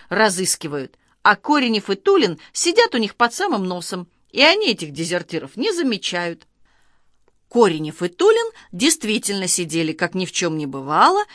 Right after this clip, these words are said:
в третьем ряду и даже ничуть не прятались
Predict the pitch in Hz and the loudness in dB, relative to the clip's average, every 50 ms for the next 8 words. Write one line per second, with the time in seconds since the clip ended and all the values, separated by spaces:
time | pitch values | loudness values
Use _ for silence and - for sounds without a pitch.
0 | - - _ - - - 196 202 185 180 - 214 254 339 359 339 220 170 165 156 | -20 -20 _ -16 -6 0 2 2 2 2 0 -2 -2 0 0 -2 -4 -4 -6 -8
1 | 147 147 _ _ _ _ _ _ - - 160 147 190 185 180 165 151 170 170 175 | -8 -10 _ _ _ _ _ _ -8 -8 -6 -2 0 0 0 0 -2 -4 -6 -6
2 | 175 160 - - 214 - - 208 208 202 247 262 247 190 - - 139 143 143 - | -6 -6 -6 -8 -8 -6 -6 -6 -6 -4 -2 2 2 2 0 -2 -8 -10 -10 -10